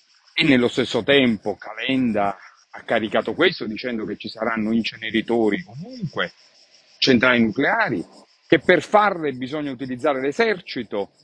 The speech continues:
che i temi della transizione ecologica e digitale, quindi sono, sì, probabilmente importanti ma non essenziali,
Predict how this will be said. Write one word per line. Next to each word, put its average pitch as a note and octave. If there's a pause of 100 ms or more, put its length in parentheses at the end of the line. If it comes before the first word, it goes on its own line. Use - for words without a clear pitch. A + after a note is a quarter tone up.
(640)
che A#3+
i F#3
temi G3
della C#3
transizione C#3
ecologica B2+
e A2+
digitale, A2+
quindi G#2+
sono, A2+ (200)
sì, -
probabilmente A#2
importanti B2+
ma B2+
non D#3+
essenziali, C4